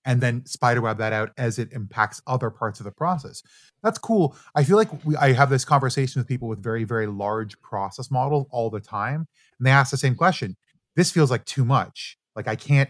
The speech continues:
analyze it all at once." And it feels like subject-oriented, uh, perspectives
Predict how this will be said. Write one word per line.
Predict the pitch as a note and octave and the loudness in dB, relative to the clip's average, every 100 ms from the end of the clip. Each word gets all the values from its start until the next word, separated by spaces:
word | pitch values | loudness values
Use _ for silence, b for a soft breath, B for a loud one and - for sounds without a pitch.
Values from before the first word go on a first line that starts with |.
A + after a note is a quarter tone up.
| - | 0
analyze | C3 B2+ B2 A#2 B2+ | 0 2 2 2 0
it | - | -2
all | B2 A#2 | 0 0
at | G#2 - | -2 -4
once." | A2 C3 F2+ - - - _ _ _ _ | -4 -2 -4 -12 -16 -16 _ _ _ _
And | C#3 B2 B2+ | 2 2 2
it | C3 | -2
feels | - D#3 | 0 2
like | C#3+ C3 | 2 0
subject-oriented, | D3 B2+ C#3 - B2+ B2+ B2 A#2 G2+ - A2+ - | 0 -2 -4 -4 -2 0 0 -2 -6 -14 -20 -10
uh, | A2 F#2+ | -6 -6
perspectives | - C3 - F#3 F#3+ - F2+ G2 | -4 -6 4 4 4 -2 -8 -10